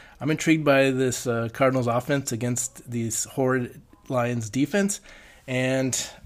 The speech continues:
I'm interested to see, you know, Galladay's coming back. I'm interested to see this Lions offense with all its weapons and just, you know, to see if it was because it's missing its star or if they're really just this, this putrid, uh, as they were the first two weeks.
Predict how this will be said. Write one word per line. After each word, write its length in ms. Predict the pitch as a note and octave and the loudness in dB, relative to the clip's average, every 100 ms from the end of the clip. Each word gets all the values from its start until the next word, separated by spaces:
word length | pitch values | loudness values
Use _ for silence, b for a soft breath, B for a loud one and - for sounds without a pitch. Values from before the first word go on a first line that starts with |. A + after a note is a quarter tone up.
| - | -8
I'm 220 | C3 E3 | -6 -4
interested 500 | F#3 F3+ E3 F3+ D#3+ | -4 -2 0 0 2
to 80 | D#3+ | 0
see, 640 | - E3 E3+ E3 D#3 - - | 0 0 2 2 0 -4 -8
you 160 | D#3+ | -2
know, 140 | C3+ B2+ | -2 2
Galladay's 460 | C3+ C#3+ D3 D3+ | 4 6 4 2
coming 260 | - D#3 D3+ | 2 0 6
back. 400 | D#3 E3 E3 - b b b | 6 6 2 -14 b b b
I'm 120 | B2 | -4
interested 460 | C#3 D3 C#3 - C#3+ | -2 -2 -4 -2 -2
to 80 | C3 | -2
see 180 | - C#3 | 0 0
this 200 | C3 - | 0 0
Lions 360 | C3 C3 B2+ | 0 2 0
offense 680 | B2 B2 C#3 C#3 C3+ - - | 0 0 0 -2 -2 -4 -6
with 340 | B2+ A2+ - - | -6 -8 -12 -6
all 100 | B2 | -2
its 160 | A#2+ - | -2 -2
weapons 480 | C3+ E3+ G#2+ G#2+ A2+ | -2 -2 -4 -4 -6
and 180 | A2 | -6
just, 280 | A2 G#2+ - - - | -6 -10 -12 -16 -10
you 100 | A#2 | -8
know, 220 | A2 A#2 b b | -6 -10 b b
to 60 | A#2+ | -4
see 140 | - | 0
if 140 | C3+ C3+ | 0 -2
it 80 | B2 | -6
was 120 | B2+ | -6
because 300 | A#2+ C3 A#2 | -4 -4 -4
it's 160 | A2 | -6
missing 260 | C3 A#2+ B2 | -4 -4 -4
its 120 | G#2+ | -6
star 440 | - F3 F#3+ F#3 C#3 | 0 2 4 4 4
or 200 | A2+ - B B B | 2 -4 B B B
if 100 | B2 | -10
they're 140 | - A#2 | -4 2
really 260 | C#3 D3 | 4 4
just 220 | A2+ A#2 B2 | 2 -4 -4
this, 240 | G2+ - - _ - | -6 -10 -16 _ -14
this 260 | A2+ - - | -10 -10 -12
putrid, 480 | - D#3+ C3+ G#2+ G#2+ | -6 -4 -2 -4 -6
uh, 140 | G#2 G2+ - - | -8 -10 -18 -8
as 140 | A#2+ | -6
they 80 | A2 | -2
were 160 | A#2 A#2+ | -2 -2
the 100 | A2 | -4
first 280 | C3+ C3 - | -4 -4 -4
two 140 | G#2+ | -8
weeks. 280 | G#2 G#2 | -8 -10